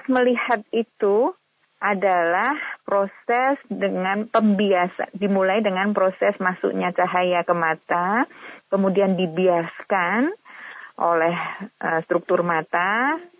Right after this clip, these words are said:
ha-, harusnya dibiaskan tepat di retina, dalam hal ini fovea yang bagian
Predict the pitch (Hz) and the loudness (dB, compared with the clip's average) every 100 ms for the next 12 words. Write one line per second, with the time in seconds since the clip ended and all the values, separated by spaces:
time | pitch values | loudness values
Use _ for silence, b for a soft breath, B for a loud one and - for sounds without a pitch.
0 | _ _ - - - 175 180 175 214 196 | _ _ -12 -10 -2 2 2 2 2 2
1 | 175 170 165 196 196 - 208 _ 247 269 | 2 2 2 0 0 0 -2 _ -2 -2
2 | 208 196 220 285 302 _ _ _ 190 185 | -4 -2 0 0 -4 _ _ _ 0 0
3 | 185 185 165 170 226 254 175 160 165 160 | 0 -2 -2 -2 0 0 0 0 0 0
4 | 170 175 208 240 247 254 _ - 180 190 | 0 0 0 0 -2 -12 _ -2 0 2
5 | 180 165 143 147 156 - - 151 156 165 | 2 2 0 -2 -4 -8 -2 -2 2 0
6 | - | -2